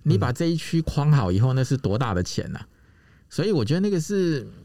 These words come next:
Speaker 1: 那个是我们政治，整个有线电视法的问题啊。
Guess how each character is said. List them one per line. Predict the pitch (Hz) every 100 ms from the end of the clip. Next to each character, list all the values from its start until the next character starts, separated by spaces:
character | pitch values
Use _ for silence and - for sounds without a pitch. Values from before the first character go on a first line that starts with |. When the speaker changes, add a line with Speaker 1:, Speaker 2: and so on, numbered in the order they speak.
| -
Speaker 1:
那 | -
个 | 202
是 | 165
我 | 175
们 | 101 107
政 | 202 160
治， | - -
整 | - 110
个 |
有 | 113 98
线 | 156
电 | 151 139
视 | 143
法 | 110 87 69 50 - - - _ _ _
的 | -
问 | 113 139 95
题 | - -
啊。 | -